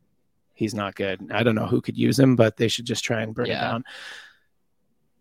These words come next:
Speaker 1: Do you think that Quinn is the best option that Atlanta could have gotten?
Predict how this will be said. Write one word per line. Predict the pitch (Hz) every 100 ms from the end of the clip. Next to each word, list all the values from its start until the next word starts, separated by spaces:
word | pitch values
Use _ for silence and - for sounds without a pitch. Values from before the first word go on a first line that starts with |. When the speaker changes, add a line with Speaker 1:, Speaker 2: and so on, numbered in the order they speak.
| -
Speaker 1:
Do | 127
you | 147 147 165
think | 151 165 160
that | 151
Quinn | - 147
is | 139 117
the |
best | 123 127 123 - -
option | 120 117 - 156 123
that | 117
Atlanta | 113 113 110 107
could | -
have | 110
gotten? | 113 101 - 92